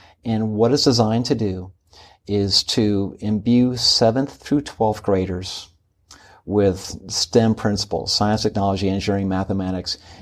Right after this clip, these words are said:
using the wonder of flight. And in this case, um, with, with naval aviation as the, uh, uh, as, as the, uh, the, the, the background here. Um, so the, the way that works is that, uh,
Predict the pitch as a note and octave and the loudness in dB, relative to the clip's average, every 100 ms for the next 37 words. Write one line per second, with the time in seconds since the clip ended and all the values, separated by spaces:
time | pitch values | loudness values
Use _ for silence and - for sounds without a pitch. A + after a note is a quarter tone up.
0 | - B2 A2+ A#2+ A2+ G#2 G#2+ A#2 B2+ B2 | 0 2 6 6 6 4 4 6 6 4
1 | B2 A#2+ _ _ - _ - G2+ - G2+ | -2 -6 _ _ -20 _ -6 -6 -2 0
2 | F2+ - G2+ G#2 G#2 A2 A#2 A#2+ - - | 0 -2 -2 0 2 4 4 4 0 -4
3 | _ _ _ _ - G3 G3 - - _ | _ _ _ _ -2 -2 0 -6 -8 _
4 | _ _ _ - G2 G2 F#2+ - _ - | _ _ _ -8 -6 -4 -8 -12 _ -14
5 | G2+ - G#2 F#2 A2+ A2+ A2 G2+ G2+ G2 | -8 -6 -4 2 4 6 4 2 2 0
6 | G2+ D#2 F2+ - _ _ _ _ - G2 | -2 -4 -8 -12 _ _ _ _ -6 0
7 | F#2 - F#2+ F2+ F2+ E2+ F2 _ _ _ | 0 2 2 2 0 -2 -8 _ _ _
8 | _ _ - _ - G#2+ F2 F#2 F2+ F#2 | _ _ -20 _ -6 -2 0 0 0 -2
9 | G2 F2+ F2+ F#2 F#2+ F#2 F2+ G#2 G2 G2+ | -2 -2 0 0 0 -2 -2 0 0 2
10 | G2 F#2+ F#2+ F2+ F#2 E2 F2+ - - - | 2 2 -2 -4 -6 -10 -10 -16 -20 -20
11 | - _ - - G1+ G2+ - - - - | -20 _ -12 -10 -10 -12 -16 -20 -20 -20
12 | _ - A2 G#2+ E2 A#2 A2+ - A2 G2+ | _ -2 2 2 0 0 0 0 0 4
13 | A#2+ G3 F3+ E3+ A2 F#2 F2 - F2+ F2+ | 4 6 6 4 2 0 -2 -4 -4 -4
14 | F2+ F#2 - - F#2 F#2 | -2 -4 -4 -6 -6 -6